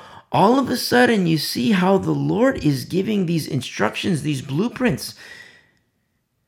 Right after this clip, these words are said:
to the wife of Manoah. I wish I knew her name. I wish her name was known. It's not known. In one sense, I'm glad it's not known, and not for carnal reasons.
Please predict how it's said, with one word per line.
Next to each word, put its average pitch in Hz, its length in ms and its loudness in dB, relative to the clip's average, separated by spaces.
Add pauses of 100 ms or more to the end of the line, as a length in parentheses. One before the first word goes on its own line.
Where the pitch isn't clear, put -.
(240)
to 175 320 6
the 131 180 -2
wife 147 580 2
of 117 160 0
Manoah. 135 540 2
I 139 160 2
wish - 320 2 (100)
I 131 100 -2
knew 185 200 4
her 127 140 4
name. 127 260 0
I 107 100 2
wish 151 320 0
her 190 80 4
name 156 280 2
was 120 180 0
known. 110 260 0
It's - 240 -2
not 185 260 4
known. 107 280 -4
In 165 220 2
one 233 180 2
sense, 269 360 0
I'm 123 220 -2
glad 135 260 2
it's 135 200 -6
not 147 240 2
known, 175 280 4
and 113 160 -2
not 127 180 -2
for 120 120 -4
carnal 123 360 0
reasons. 101 380 -4